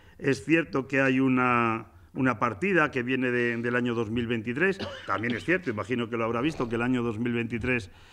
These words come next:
se asfaltaron calles aquí en Golmayo, se asfaltaron calles en la urbanización, es decir, que tenemos un programa de, de asfaltado que año a año lo vamos a ir haciendo, pero yo sí que le gustaría,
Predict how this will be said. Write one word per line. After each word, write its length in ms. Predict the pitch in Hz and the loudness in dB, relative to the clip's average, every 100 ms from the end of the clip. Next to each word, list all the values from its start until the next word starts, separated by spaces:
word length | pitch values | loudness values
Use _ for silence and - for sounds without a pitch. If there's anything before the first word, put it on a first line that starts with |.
| - - | -20 -6
se 140 | 139 | -2
asfaltaron 600 | 117 131 117 139 131 127 | -2 0 0 2 2 2
calles 300 | 127 127 113 | 2 0 0
aquí 160 | 127 139 | 0 2
en 100 | 147 | 2
Golmayo, 440 | 151 147 135 135 | 2 2 2 0
se 120 | 131 | -2
asfaltaron 500 | 117 117 120 127 127 | -4 -4 -2 -2 -2
calles 300 | 127 131 123 | -2 -2 -2
en 60 | 135 | -2
la 80 | 131 | -2
urbanización, 760 | 135 139 143 147 143 139 135 - - - | -2 -4 -4 -2 0 0 -2 -8 -12 -4
es 100 | 131 | -2
decir, 200 | 135 127 | 0 -2
que 120 | 120 | -2
tenemos 520 | 120 143 147 143 - - - - | 0 2 2 0 -6 -20 -20 -6
un 220 | 143 151 | -4 0
programa 540 | 151 139 151 151 147 | 4 4 4 4 4
de, 220 | 139 131 127 | 4 4 2
de 180 | 117 | 0
asfaltado 800 | 127 - 131 131 185 170 202 277 - - - - | 0 0 -2 0 2 2 0 -6 -16 -20 -14 -2
que 120 | 131 | 2
año 280 | 151 156 160 | 4 4 4
a 40 | |
año 160 | 170 123 | 4 2
lo 100 | 120 | 2
vamos 220 | 143 151 | 0 0
a 60 | |
ir 60 | 147 | 0
haciendo, 380 | 165 175 170 233 - - - | 2 0 0 -4 -8 -4 2
pero 120 | 139 | 6
yo 140 | 175 | 6
sí 120 | 180 | 4
que 120 | 202 185 | 0 2
le 80 | |
gustaría, 640 | 175 170 147 160 175 190 | 2 0 2 2 2 0